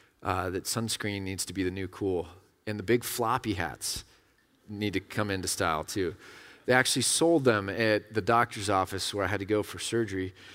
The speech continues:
And there was two twenty-something girls working at the front reception area, and they had the big tree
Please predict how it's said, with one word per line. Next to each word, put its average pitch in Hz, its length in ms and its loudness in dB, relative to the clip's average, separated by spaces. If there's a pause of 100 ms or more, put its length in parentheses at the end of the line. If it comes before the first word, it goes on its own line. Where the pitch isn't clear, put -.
(320)
And 107 160 0
there 107 100 0
was 98 140 0
two - 180 -4
twenty-something 117 1160 -2
girls 104 640 2
working 107 680 -2 (100)
at 107 160 -6
the 104 60 -8
front 104 240 -2
reception 110 420 -4
area, 95 360 2 (380)
and 104 120 -4
they 104 60 2
had 101 100 0
the 101 80 -2
big 104 440 2
tree 127 600 0